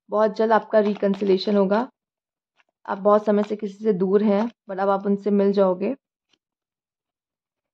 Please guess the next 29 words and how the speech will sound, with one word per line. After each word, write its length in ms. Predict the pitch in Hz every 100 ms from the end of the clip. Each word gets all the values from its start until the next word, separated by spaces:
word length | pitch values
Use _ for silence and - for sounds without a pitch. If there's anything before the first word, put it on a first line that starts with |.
| _ -
Psychic 380 | 240 233 285 - -
ability, 440 | 208 196 202 208 226 220
trust 320 | 214 208 -
your 80 | 202
intuitions, 420 | 185 180 180 190 -
आपकी 300 | 202 208 233
इंट्यूशन 440 | 220 214 202 220
इस 120 | 220 220
समय 160 | 208
पे 120 | 208
सबसे 420 | 226 247 - - 240
ज़्यादा 320 | 196 180 202
आपको 200 | 190 208
गाइड 300 | 180 175 175
करने 240 | - 170 170
वाली 240 | 175 170
है। 40 | 180
अपनी 200 | 196 214
इंट्यूशंस 500 | 196 202 190 208 208
को 120 | 220
इग्नोर 320 | 175 180 202
नहीं 120 | 208
करना, 260 | 208 202 226
अपनी 200 | 220 214
इंट्यूशंस 460 | 196 190 196 208
की 100 | 202
सुनिएगा, 580 | 214 - 185 190 165 156 - _ _ _ _ _ _
ठीक 160 | 214
है। 60 | 208